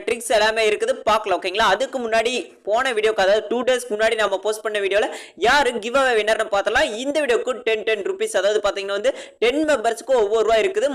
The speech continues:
மறக்காம எல்லாருமே கமெண்ட் பண்ணுங்க, ஒன் லைக்கும் பண்ணிருங்க, ஓகேங்களா? அப்பதான் அடுத்தடுத்த வீடியோ போறதுக்கு கொஞ்சம் ஹெல்ப்ஃபுல்லா இருக்கும், ஓகேங்களா? வாங்க நண்பா, இப்ப கிவ் அவே வின்னர் யாருன்னு பார்த்தலாம். ஓகேன்பா, இப்போ பாத்தீங்கன்னா வந்து நம்ம சேனல், அதாவது இப்போ மட்டும் பாத்தீங்கன்னா எட்நூத்தி நாற்பத்தி ஒன்பது சப்ஸ்கிரைபர் இருக்குது. சப்ஸ்கிரைபர் அனைவருக்கும்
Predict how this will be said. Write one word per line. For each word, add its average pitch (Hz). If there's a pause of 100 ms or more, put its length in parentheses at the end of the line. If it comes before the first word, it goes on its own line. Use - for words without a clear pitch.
(100)
மறக்காம 240
எல்லாருமே 208 (100)
கமெண்ட் 214
பண்ணுங்க, 226 (140)
ஒன் 160
லைக்கும் 226
பண்ணிருங்க, 180
ஓகேங்களா? 185
அப்பதான் 226
அடுத்தடுத்த 220
வீடியோ 196
போறதுக்கு 190
கொஞ்சம் 180
ஹெல்ப்ஃபுல்லா 220
இருக்கும், 160
ஓகேங்களா? 190 (360)
வாங்க 294
நண்பா, 302 (120)
இப்ப -
கிவ் 220
அவே 254
வின்னர் 233
யாருன்னு 214
பார்த்தலாம். 208 (800)
ஓகேன்பா, 320 (200)
இப்போ 311
பாத்தீங்கன்னா 269
வந்து 247
நம்ம 262
சேனல், 254 (180)
அதாவது 233 (120)
இப்போ 233 (100)
மட்டும் 233
பாத்தீங்கன்னா 214
எட்நூத்தி 233
நாற்பத்தி 214
ஒன்பது 196
சப்ஸ்கிரைபர் 202
இருக்குது. 214 (240)
சப்ஸ்கிரைபர் 220
அனைவருக்கும் 214